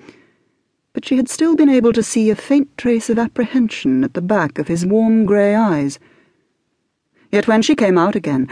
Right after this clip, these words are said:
on Philip Markham's arm, with a big smile from ear to ear, and her happiness so great that it was almost tangible, the September sun was shining and the breeze was warm and smelled of chestnuts. Coming down the aisle,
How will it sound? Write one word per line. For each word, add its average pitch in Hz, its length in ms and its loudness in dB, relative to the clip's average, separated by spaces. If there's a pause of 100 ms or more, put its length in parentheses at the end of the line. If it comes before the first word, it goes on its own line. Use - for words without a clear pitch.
(160)
on 175 200 2
Philip - 420 -2
Markham's 160 580 0
arm, 151 400 -2 (220)
with 170 160 0
a 170 40 0
big 170 380 0
smile 185 560 0
from 170 180 0
ear 202 260 2
to 190 180 0
ear, 165 260 2 (460)
and 180 100 -2
her 196 140 -2
happiness 220 420 0
so 254 260 0
great 196 640 -2
that 170 140 -6
it 165 100 -6
was 180 220 -6
almost 190 520 -2
tangible, 147 560 -2 (600)
the 202 100 -8
September 269 500 2
sun 220 380 2
was 214 180 0
shining 147 680 0
and 151 120 0
the 156 60 0
breeze 202 500 0
was 156 200 -2
warm 202 520 0
and 143 160 0
smelled 175 380 -2
of 202 120 -4
chestnuts. - 600 -8 (1800)
Coming 330 300 4
down 233 220 4
the 202 100 2
aisle, 214 320 2